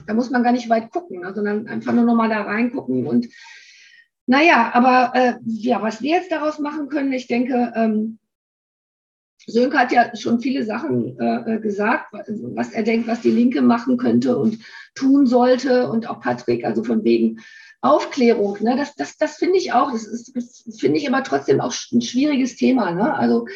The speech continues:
äh, wen jetzt aufklären? Also nicht unsere eigenen Leute, sondern die Bevölkerung, ne? Wie machen wir das als Linke, ne? Das ist, das ist spannend. Ich bin total für Aufklärung und ich bin da auch dabei. Ich kläre auch gerne mit auf,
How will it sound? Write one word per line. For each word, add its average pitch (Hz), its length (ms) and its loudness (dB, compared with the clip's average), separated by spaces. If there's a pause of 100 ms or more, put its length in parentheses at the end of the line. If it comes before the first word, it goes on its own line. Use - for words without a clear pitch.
(400)
äh, 240 200 0
wen 269 260 2
jetzt 247 240 0
aufklären? 208 640 2
Also 208 200 0
nicht 226 160 2
unsere 233 180 4
eigenen 285 320 0
Leute, 285 300 2
sondern 262 240 0
die 262 80 2
Bevölkerung, 220 640 -2
ne? 180 120 -6
Wie 214 100 0
machen 240 300 -2
wir 202 80 -2
das 185 240 -12
als 175 220 -14
Linke, 175 340 -8
ne? 190 240 -6 (360)
Das 262 140 0
ist, - 200 -8
das 302 100 -2
ist 320 140 -2
spannend. 320 420 2
Ich 226 120 -8
bin 269 260 0
total 370 360 0
für 311 200 2
Aufklärung 143 520 -2
und 117 80 -6
ich 247 120 -6
bin 139 140 2
da 285 140 -2
auch 127 60 -6
dabei. 233 440 2
Ich - 160 -8
kläre 240 300 0
auch 123 120 -6
gerne 117 200 2
mit 120 240 2
auf, - 300 0